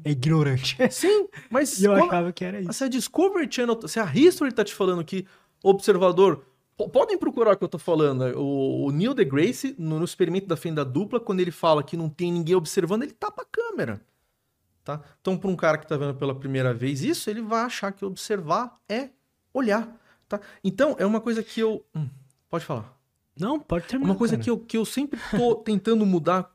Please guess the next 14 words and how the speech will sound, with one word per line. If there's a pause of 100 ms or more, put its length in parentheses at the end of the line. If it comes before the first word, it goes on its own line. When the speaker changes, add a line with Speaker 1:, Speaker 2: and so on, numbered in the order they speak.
Speaker 2:
com,
com
os
meus
amigos,
tentando
ajudar
eles,
e
também
eu
caio
nessa
armadilha,